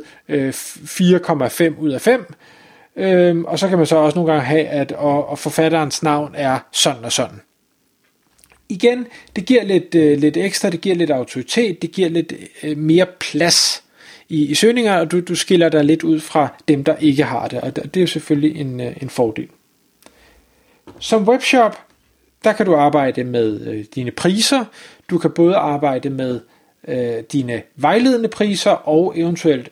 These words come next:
udsalgspriser. Du kan få vist dit lagerantal. Du kan vist også, så vidt jeg ved, få, øh, vist,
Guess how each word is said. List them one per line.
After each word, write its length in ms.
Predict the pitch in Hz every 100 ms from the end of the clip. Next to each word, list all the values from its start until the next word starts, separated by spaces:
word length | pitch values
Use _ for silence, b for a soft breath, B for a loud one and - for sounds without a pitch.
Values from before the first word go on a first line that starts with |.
| _
udsalgspriser. 880 | 240 226 233 208 - 214 202 208 190 b b b b b b _
Du 100 | 180
kan 340 | 160 160 139 -
få 360 | - 160 143 139
vist 580 | 143 180 147 - _
dit 280 | 139 127 - _ 147
lagerantal. 920 | 196 233 233 220 180 175 190 185 180 - _ _ b b b b 180
Du 80 |
kan 160 | 160 160
vist 240 | 160 151
også, 300 | 180 180 180 -
så 140 | -
vidt 140 | 170 170
jeg 100 | 151
ved, 220 | 170 143
få, 400 | - 165 151 139
øh, 500 | 143 135 127 127 143
vist, 480 | 180 151 - -